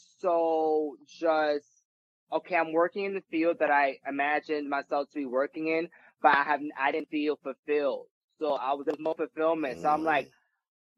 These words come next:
Speaker 1: "Why am I gonna, like, long story short, wh-, why am I doing, what am I doing it for? Why am I doing it for?" You know,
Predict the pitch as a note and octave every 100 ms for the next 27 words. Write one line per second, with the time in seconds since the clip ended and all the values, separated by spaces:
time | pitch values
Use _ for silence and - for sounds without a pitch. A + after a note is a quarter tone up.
0 | C3 D#3+ F3+ G3 G#3 G3 F#3+ F3+ D#3+ E3
1 | - F3 E3+ C#3 - _ _ _ _ -
2 | F#3 G#3 A3 G3 G#3 G3+ D#3+ C#3+ E3+ D3+
3 | G3 A#3+ A3+ F#3+ D#3+ F3+ D#3+ B3+ C4 G#3+
4 | F#3 D#3 - C3+ B2+ D3 - C#3 E3+ F#3+
5 | G3 E3 E3+ E3+ E3+ - D#3+ D#3 D3+ C#3+
6 | - D#3+ E3+ D#3 D3+ D3+ D3 C#3+